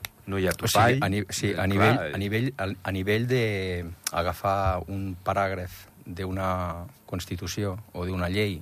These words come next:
Speaker 2: o d'un reglament, bueno, pues es llegeix textualment i, bueno, i ja està, no? I allò s'ha fet en una època i en un temps i en una situació i en unes condicions que jo penso que no són les mateixes que tenim ara. Am,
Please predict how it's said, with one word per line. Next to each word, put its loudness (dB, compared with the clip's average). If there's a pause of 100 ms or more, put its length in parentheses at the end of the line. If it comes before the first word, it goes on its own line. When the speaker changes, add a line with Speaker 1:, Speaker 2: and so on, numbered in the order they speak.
(140)
Speaker 2:
o -6
d'un -4
reglament, -2 (640)
bueno, -2
pues -6
es -2
llegeix 0 (100)
textualment 0 (340)
i, -10
bueno, -8 (160)
i -6
ja 0
està, -8
no? -8 (560)
I 2
allò 4
s'ha 2
fet 2
en 2
una 2
època 0
i 2
en 0
un -2
temps 0
i 0
en 0
una -2
situació 0
i 2
en 0
unes -2
condicions -6
que -4
jo 0
penso -2
que -2
no -2
són -2
les -6
mateixes -4
que -4
tenim -6
ara. -10 (1300)
Am, 2